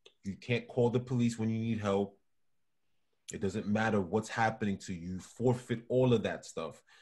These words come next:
S-, you can't tell you can't do anything. You can't be a witness. You for-, once you're in the street,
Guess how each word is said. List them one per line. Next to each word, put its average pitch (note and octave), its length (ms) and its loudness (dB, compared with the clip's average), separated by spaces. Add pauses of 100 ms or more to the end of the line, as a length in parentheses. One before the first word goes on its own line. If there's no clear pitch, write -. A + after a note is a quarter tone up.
(120)
S-, - 200 -12
you F#2 140 -10
can't A#2 400 -2
tell G#2+ 720 0 (460)
you F#2 80 -10
can't A2+ 300 0
do G#2 180 4
anything. G2+ 340 2
You E2 80 -8
can't A2 300 -2
be A#2 80 2
a A2+ 60 4
witness. G#2 680 -2
You G2+ 180 -4 (200)
for-, A#2 320 4 (380)
once A#2+ 520 2
you're C3+ 220 0
in B2+ 180 2
the A2 140 2
street, C#3 640 -2